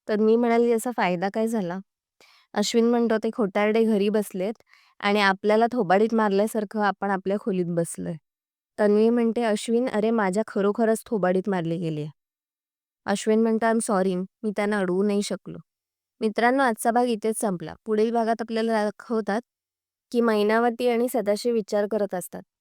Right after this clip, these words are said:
"आता आपण या घरात जास्त वेळ टिकू शकणार नाही, इकडून लवकरच पळ काढावी लागेल, पण त्याआधी एक मोठा डल्ला मारावाच लागणार." हे सगळं चालू असताना सायली त्यांच्या खोलीत येते.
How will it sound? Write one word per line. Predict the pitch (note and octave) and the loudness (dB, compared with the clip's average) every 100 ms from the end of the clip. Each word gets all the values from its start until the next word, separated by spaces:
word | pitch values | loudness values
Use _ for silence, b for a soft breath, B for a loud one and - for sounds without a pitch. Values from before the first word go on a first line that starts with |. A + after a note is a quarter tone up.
| _ _ | _ _
"आता | - G#3 A#3+ | -4 0 4
आपण | A#3 - B3 | 4 6 4
या | B3 A#3+ | 4 2
घरात | A#3+ A3+ A3 | 2 2 2
जास्त | G#3 F#3+ A3 | 0 0 0
वेळ | A3+ A3+ | 0 0
टिकू | G#3 G#3+ | -2 -4
शकणार | A3+ G#3 G3+ G3 F#3+ F#3+ | -4 -4 -4 -2 -4 -4
नाही, | F#3 F3 E3+ - - | -6 -6 -8 -10 -12
इकडून | G3 G#3+ A3+ | -2 2 4
लवकरच | A3 F#3+ G#3+ A3+ - | 2 2 0 -2 -4
पळ | G#3+ F#3+ | -2 0
काढावी | F#3+ F#3+ F3+ E3+ | 0 0 0 -2
लागेल, | F3+ D#3 F3 _ _ G#3+ | -6 -10 -12 _ _ -4
पण | G#3+ | 0
त्याआधी | A3+ A3+ A3+ A3 | 4 4 4 2
एक | A#3+ | 2
मोठा | A#3 F#3+ A3+ | 0 -2 -2
डल्ला | G#3+ G3 F#3+ A3 | 0 0 -2 -2
मारावाच | G3 F3+ F#3 F#3+ F#3+ | -2 -2 -2 -4 -8
लागणार." | D#3 D3+ E3 _ _ _ - | -10 -10 -14 _ _ _ 0
हे | A3 | 0
सगळं | G#3+ A3 A#3+ | 2 0 0
चालू | C4 G#3+ G#3+ | 0 0 0
असताना | A#3 - A#3+ G#3 | -2 -4 -4 -4
सायली | G3+ G3+ F#3+ G#3+ | -4 -2 -2 0
त्यांच्या | G#3+ G#3+ G#3+ | 0 -2 -2
खोलीत | A3+ E3 E3+ | -4 -4 -4
येते. | E3+ - | -8 -10